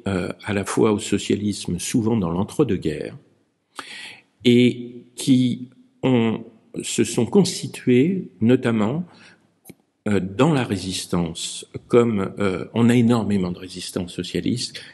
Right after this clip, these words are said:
qui n'acceptent pas de voir, de leur point de vue, dévoyer ce qui était la tradition socialiste, à la fois démocratique, mais aussi de respect des droits de l'homme, et cetera, et cetera.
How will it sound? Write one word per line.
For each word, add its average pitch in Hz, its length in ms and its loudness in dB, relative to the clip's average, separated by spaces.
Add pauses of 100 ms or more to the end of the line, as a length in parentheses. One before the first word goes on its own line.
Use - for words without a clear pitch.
qui 220 160 4
n'acceptent 117 580 2
pas 139 220 -2
de 110 120 -2
voir, 104 640 0
de 95 60 0
leur 92 180 0
point 90 180 -2
de 95 80 0
vue, 156 220 0 (400)
dévoyer 113 800 4
ce - 120 -6
qui 104 160 2
était 143 280 2
la 104 140 2
tradition 107 520 -2
socialiste, 104 640 -2
à 95 60 -2
la 90 80 -4
fois 90 200 -2
démocratique, 101 840 0 (320)
mais 98 80 4
aussi 135 280 2
de - 80 -2
respect 95 400 -2
des 90 120 2
droits 82 220 -6
de 98 120 -6
l'homme, 107 380 0
et 87 120 -4
cetera, 98 400 -4
et 90 60 -6
cetera. - 400 -10